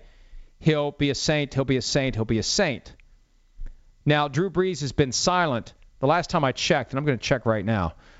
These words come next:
Drew Brees, uh, said four different times he intends to stay with the Saints,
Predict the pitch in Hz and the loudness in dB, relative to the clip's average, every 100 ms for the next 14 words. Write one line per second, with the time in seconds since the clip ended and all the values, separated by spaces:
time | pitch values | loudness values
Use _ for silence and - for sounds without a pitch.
0 | - - 151 208 165 175 165 160 147 - | -20 -2 0 0 0 0 0 -2 -4 -6
1 | - - - - - _ _ _ - 151 | -10 -20 -20 -20 -20 _ _ _ 0 2
2 | 139 - - - - - _ _ _ - | 2 -4 -18 -20 -20 -20 _ _ _ -6
3 | - 202 190 185 156 - - - 196 185 | -2 0 0 -2 -6 -14 -2 2 2 0
4 | 165 135 170 156 147 139 - - - - | -6 0 2 4 2 0 -4 -12 -20 0
5 | 147 131 151 151 139 - 131 - - 139 | 0 2 0 0 -2 -2 -2 0 0 0
6 | 131 120 104 _ - _ _ _ _ _ | 0 -2 -4 _ -20 _ _ _ _ _
7 | _ _ 143 135 - 113 - 175 127 110 | _ _ 2 2 -4 -2 2 2 2 -2
8 | - | -8